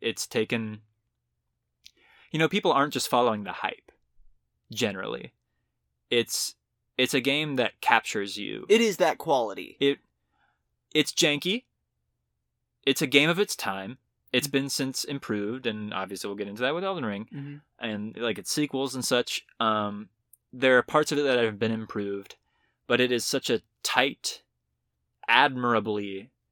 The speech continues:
Speaker 1: def-, designed experience
Speaker 2: Mm-hmm.
Speaker 1: that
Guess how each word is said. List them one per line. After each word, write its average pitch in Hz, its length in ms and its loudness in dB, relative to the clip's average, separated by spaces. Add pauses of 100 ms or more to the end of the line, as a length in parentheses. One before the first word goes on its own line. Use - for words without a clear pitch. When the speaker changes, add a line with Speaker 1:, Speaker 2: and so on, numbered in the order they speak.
(460)
Speaker 1:
def-, 107 300 -2 (320)
designed 113 580 2
experience 117 1080 -6
Speaker 2:
Mm-hmm. 127 300 -14 (500)
Speaker 1:
that 110 340 2